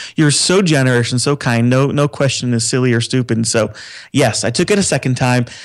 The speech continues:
not so much to have access to all the videos and tools because I still had access to that because you grant that to lifetime access, which I still use, by the way. But because I not only wanted your coaching and guidance and support, but I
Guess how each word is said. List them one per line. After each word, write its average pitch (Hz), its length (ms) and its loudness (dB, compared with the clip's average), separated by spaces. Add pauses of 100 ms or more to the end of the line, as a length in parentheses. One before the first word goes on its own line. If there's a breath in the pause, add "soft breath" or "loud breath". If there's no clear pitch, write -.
not 165 320 0
so 247 260 0
much 208 340 0
to 165 80 -2
have 156 200 0
access 135 460 -2
to - 180 0
all 135 360 2
the 123 160 2
videos 139 440 2
and 113 120 -2
tools 156 340 2
because 127 360 -2
I 120 300 0 (320 loud breath)
still - 300 0
had 160 160 4
access 190 360 0
to 117 60 -4
that 113 180 0
because 127 280 -4
you 156 80 2
grant 147 240 -2
that 131 180 -2
to 113 120 -2
lifetime 120 460 0
access, 104 420 -4
which 113 160 -4 (260 loud breath)
I 113 120 0
still 139 360 0
use, 139 220 4
by - 160 -2
the - 100 -8
way. - 260 -4 (520 loud breath)
But 180 120 0
because 208 440 2
I 165 140 2 (160)
not 175 340 0
only 175 240 2
wanted 147 380 2
your 139 120 2
coaching 135 420 -2
and 123 100 2
guidance 123 380 0
and 113 80 -6
support, 151 440 0 (300 loud breath)
but 156 140 0
I 147 140 0